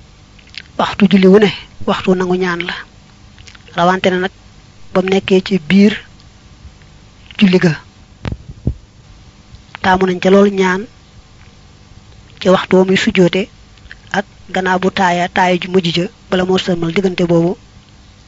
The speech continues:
taamu nañ fa lool ñaan. Taaya bu jëkk bi nag moom amut ñaan, amut julli ci yonante bi.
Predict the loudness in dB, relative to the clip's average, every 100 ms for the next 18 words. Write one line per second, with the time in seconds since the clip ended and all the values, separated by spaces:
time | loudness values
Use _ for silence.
0 | -20 -20 -20 -20 -20 -20 -12 -2 0 0
1 | -4 -4 -2 -2 -2 -4 -6 -10 -20 -20
2 | -14 -12 -12 -14 -16 -20 -20 -20 -20 -20
3 | -20 -8 0 2 4 2 2 0 0 -2
4 | -4 -6 -20 -20 -20 -20 -20 -20 -20 -20
5 | -20 -20 -20 -20 -18 -4 -2 -2 -4 -4
6 | -4 -4 -8 -6 -4 -2 -2 -2 -2 -2
7 | -2 -4 -6